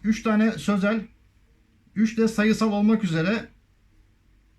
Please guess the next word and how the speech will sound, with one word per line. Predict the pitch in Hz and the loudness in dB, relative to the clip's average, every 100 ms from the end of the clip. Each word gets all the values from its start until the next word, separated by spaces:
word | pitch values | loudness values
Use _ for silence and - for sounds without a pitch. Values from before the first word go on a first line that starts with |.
| _ _ _ _ _ _ _ _ _ _ _ _ _ _ _ _ _ _ _ | _ _ _ _ _ _ _ _ _ _ _ _ _ _ _ _ _ _ _
toplam | - 190 202 208 - | -8 -4 -2 -2 -6